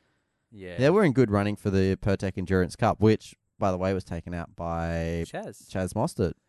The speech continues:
Speaker 1: Yeah, uh,
Speaker 2: You know, we
Speaker 1: great
Speaker 2: haven't,
Speaker 1: effort.
Speaker 2: we haven't had a dominant team in the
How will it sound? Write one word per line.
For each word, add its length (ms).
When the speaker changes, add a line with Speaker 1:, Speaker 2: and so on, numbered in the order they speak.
Speaker 1:
Yeah, 360
uh, 160
Speaker 2:
You 60
know, 80
we 80
Speaker 1:
great 60
Speaker 2:
haven't, 280
Speaker 1:
effort. 100
Speaker 2:
we 100
haven't 200
had 160
a 60
dominant 420
team 320
in 180
the 420